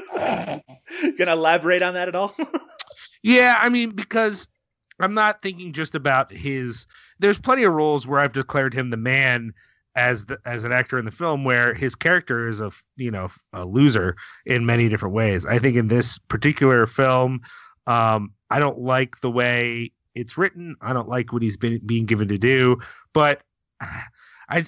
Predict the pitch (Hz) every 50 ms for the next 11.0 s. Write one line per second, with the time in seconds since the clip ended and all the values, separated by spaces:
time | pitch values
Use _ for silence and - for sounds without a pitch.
0 | - _ - - - - _ _ _ _ _ - 127 143 175 180 - - 214 196
1 | 185 190 190 170 165 151 147 143 135 127 127 123 127 131 131 135 139 131 123 123
2 | 120 123 127 123 123 113 117 113 - - 123 120 110 - 113 101 95 104 101 101
3 | 101 - 107 113 117 117 117 113 107 98 101 - - 107 101 98 95 95 95 92
4 | 92 92 95 92 95 95 92 90 92 90 90 87 87 87 85 85 - - - 90
5 | 87 85 82 80 78 - - _ _ _ _ _ _ _ _ - 98 92 90 -
6 | - 90 85 87 82 - - - _ _ - 90 87 82 - - 117 127 113 95
7 | 87 - - - - 117 101 101 101 95 95 101 - - - - - - - -
8 | 208 202 196 196 196 196 190 190 - 214 196 175 180 175 190 185 175 120 101 104
9 | 120 110 - - - 120 131 139 120 143 156 151 151 - - - 170 165 170 -
10 | - 160 151 139 - - 147 127 127 117 120 139 143 135 123 117 113 113 110 110